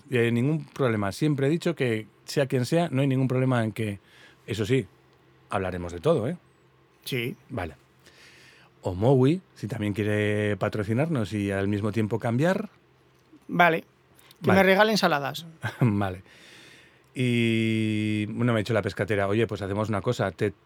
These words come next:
Speaker 1: hago yo en taquitos el, el salmón", y digo, "También lo puedo hacer yo, ¿eh?". Me dice, "Lo congelas, lo congelo, y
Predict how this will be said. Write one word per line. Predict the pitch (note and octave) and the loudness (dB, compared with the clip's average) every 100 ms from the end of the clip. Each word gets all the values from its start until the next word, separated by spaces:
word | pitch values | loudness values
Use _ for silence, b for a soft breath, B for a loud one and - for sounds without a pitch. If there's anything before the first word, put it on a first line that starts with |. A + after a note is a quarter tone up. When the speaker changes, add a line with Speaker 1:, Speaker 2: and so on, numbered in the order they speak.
| _ _ - | _ _ -4
Speaker 1:
hago | G#2+ G#2+ | 0 2
yo | G#2+ | 0
en | G#2 | 0
taquitos | G#2 A2 A2+ G#2+ A#2 | -2 -2 -2 -2 0
el, | G#2+ G#2+ G#2+ G#2+ G#2+ G#2 A2 | 0 0 0 0 -2 -2 -2
el | A2 G#2 G#2 G#2 G#2 | -2 0 0 -2 -4
salmón", | G2 G#2+ A2+ D3+ | -2 -2 0 0
y | A2+ | 0
digo, | F#2 F#2 | -2 -4
"También | F#2 F#2 | -6 -6
lo | F#2 | -2
puedo | F#2+ | -4
hacer | F2 F2+ | -2 -2
yo, | G2+ F#2+ | 0 -2
¿eh?". | A#2+ B | -4 B
Me | F#3+ G3+ | -14 -8
dice, | G#2+ G#2 | -2 0
"Lo | G2+ | 0
congelas, | F#2+ - C3 D3+ F3+ | -2 0 2 2 0
lo | G#2+ | -4
congelo, | G2 F#2+ C#3 F#3 A#3+ - _ | -4 0 2 4 2 -6 _
y | - A2 G#2 G2 F#2+ | -2 0 0 -2 -4